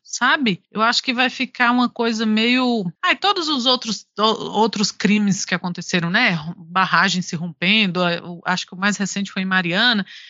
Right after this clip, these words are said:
e que acaba aquelas coisas pra sempre, né? Você tem, tem a organização da sociedade civil aí há dezenas de anos pressionando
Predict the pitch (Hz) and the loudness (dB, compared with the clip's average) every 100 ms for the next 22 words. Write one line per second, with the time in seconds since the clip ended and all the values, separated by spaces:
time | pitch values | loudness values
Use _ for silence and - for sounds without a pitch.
0 | 262 247 302 302 302 262 311 247 - - | -16 0 0 2 0 2 0 -2 -10 -4
1 | 262 - 269 240 - 285 - 269 262 254 | -2 0 -2 -2 -2 -2 0 2 2 2
2 | 196 196 214 214 226 220 226 226 208 - | 0 0 -2 -4 -8 -4 -2 -2 -2 -2
3 | 214 208 208 208 220 208 202 196 196 190 | 0 0 0 -2 -2 -2 -2 -2 0 0
4 | 180 - 185 202 190 190 196 180 165 - | -2 -8 -8 -4 -2 -2 0 0 -2 -8
5 | - 180 170 220 233 202 180 185 185 185 | -4 -2 0 0 2 2 2 2 2 0
6 | 165 - 175 - 208 180 190 190 165 | -2 -2 0 2 2 2 2 2 0